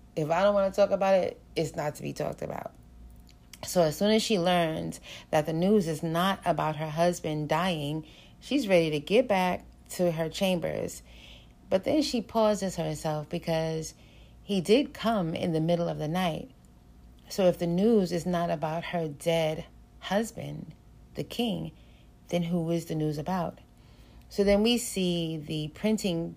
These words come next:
presses printing up the latest Lady Whistledown newsletter, sharing the news of the death of one of the royal family. It's the daughter, granddaughter of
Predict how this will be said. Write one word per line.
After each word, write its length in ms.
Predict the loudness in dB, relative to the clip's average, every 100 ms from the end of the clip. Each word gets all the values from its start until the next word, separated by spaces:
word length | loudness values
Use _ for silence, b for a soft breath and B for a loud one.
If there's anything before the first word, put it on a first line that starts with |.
| -16 -20 -2
presses 460 | -2 0 -2 -4
printing 480 | -2 -2 0 0 0
up 260 | 2 2 2
the 100 | -4
latest 640 | -2 0 0 0 -2 -6 -6
Lady 340 | 2 2 2 -2
Whistledown 800 | -2 -2 -4 -4 -4 -4 -6 -10 B B B
newsletter, 640 | 4 4 2 -4 -6 -10 B B B
sharing 420 | 0 4 6 6
the 80 | 4
news 400 | 4 4 2 0
of 200 | -2 -2
the 100 | -2
death 360 | 0 0 0 -4
of 120 | -4
one 140 | -2
of 80 | -2
the 100 | -2
royal 340 | -4 -4 -4 -4
family. 640 | -6 -4 -4 -6 -8 -10 B B B B
It's 500 | 2 4 2 -4 -12 -8
the 320 | -6 -4 -6 -8 -18 -20 -20 -20 -20 -2
daughter, 480 | 2 2 2 -6 -12 -18 -20 2
granddaughter 720 | 4 4 2 -2 -4 -6 -10 B B B B B -4
of 560 | -2 -2 -6 -8 -14